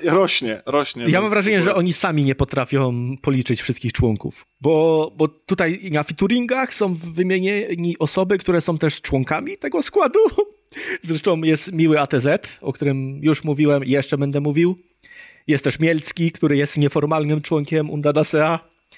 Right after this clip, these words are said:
Speaker 2: E, płyta nazywa się Da Groovement i była najbardziej wyczekiwaną podziemną płytą rapową w tym roku i w ogóle od paru lat. Jak tylko Unda się pojawiła, to od razu kupili słuchaczy, bo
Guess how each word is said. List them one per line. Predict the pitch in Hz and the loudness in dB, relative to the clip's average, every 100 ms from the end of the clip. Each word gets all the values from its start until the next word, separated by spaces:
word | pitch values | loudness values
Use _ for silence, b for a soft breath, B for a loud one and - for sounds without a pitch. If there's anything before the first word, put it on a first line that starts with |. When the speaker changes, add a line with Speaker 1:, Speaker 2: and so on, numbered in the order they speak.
| B B B B B | B B B B B
Speaker 2:
E, | 123 123 127 | -2 0 2
płyta | - 247 202 | 0 0 2
nazywa | 180 180 | 2 0
się | 170 160 | 0 0
Da | 156 | 0
Groovement | 147 156 143 117 120 110 - - | 0 2 2 2 0 -2 -8 -10
i | 139 131 | -6 -2
była | 160 151 151 151 | 0 2 2 2
najbardziej | 147 143 147 135 | 0 0 0 0
wyczekiwaną | 127 135 147 143 131 131 131 127 | 0 -2 -4 -2 0 2 0 0
podziemną | 127 131 123 127 123 117 | -2 -2 0 0 0 -4
płytą | - 123 123 120 120 | 0 0 0 -2 -2
rapową | 120 123 113 123 139 _ - | -2 -2 0 -2 -4 _ -18
w | - | -8
tym | 120 | -2
roku | 120 110 127 131 | -2 0 0 0
i | |
w | 117 | 0
ogóle | 120 117 | -2 -2
od | 110 - | -2 -4
paru | 127 120 | -4 0
lat. | 117 123 - | 0 -2 -4
Jak | - | -4
tylko | 135 147 | -2 0
Unda | 139 131 123 | 2 2 2
się | - 131 | -2 -2
pojawiła, | 131 123 127 139 139 - b b b b b | 0 0 0 2 0 -4 b b b b b
to | 151 | -2
od | 131 | 0
razu | 143 127 131 | 0 0 0
kupili | - - 123 | 0 0 0
słuchaczy, | - 131 123 - 156 | 0 -2 -2 0 0
bo | 135 139 139 139 | 2 2 2 2